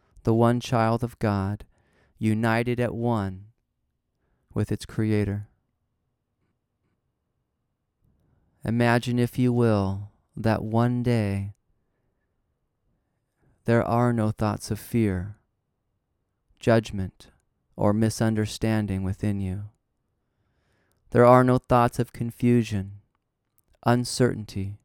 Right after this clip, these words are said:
and pain within you. Your mind has been washed away,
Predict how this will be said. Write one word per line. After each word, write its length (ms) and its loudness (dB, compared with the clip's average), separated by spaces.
and 200 -4
pain 480 -2
within 360 -6
you. 260 -8
Your 160 6
mind 500 4
has 180 0
been 220 0
washed 420 2
away, 500 0